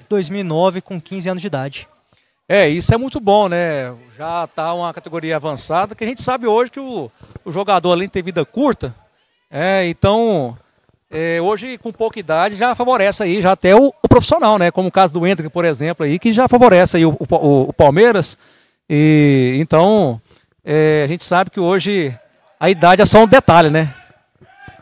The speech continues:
Speaker 1: Kennedy, boa finta. Passa por um, por dois, a bola ficou complicada. Luan, dois na marcação, ele volta até o Caio. Chutão do Caio. Bola sobra tranquila, tranquila pro Macedo,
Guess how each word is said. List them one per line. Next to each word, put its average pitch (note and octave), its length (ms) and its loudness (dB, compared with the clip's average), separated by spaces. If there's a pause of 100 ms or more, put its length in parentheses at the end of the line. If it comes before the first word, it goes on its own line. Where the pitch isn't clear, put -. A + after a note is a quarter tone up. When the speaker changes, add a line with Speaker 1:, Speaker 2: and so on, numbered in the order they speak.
(260)
Speaker 1:
Kennedy, F#3+ 380 -2
boa G3+ 200 2
finta. E3+ 600 -6
Passa D#3+ 220 -6
por D#3 160 -2
um, A3+ 60 0
por D#3+ 180 0
dois, G3+ 200 4
a F3 60 2
bola F#3 140 2
ficou F3+ 380 -2 (400)
complicada. E3+ 460 -2
Luan, F3+ 380 0
dois E3 220 -4
na F3+ 80 -4
marcação, E3+ 360 -6
ele A3 120 -2
volta F3 520 -2 (140)
até E3+ 260 -6
o A3 60 -4
Caio. D#3 440 -4 (1000)
Chutão G3 340 -8
do C4 100 -8
Caio. D#3 400 -6 (840)
Bola E3 120 -14
sobra E3+ 300 -10
tranquila, A#3 680 -6
tranquila F3+ 460 -6
pro F3 320 -8
Macedo, F#3+ 640 -10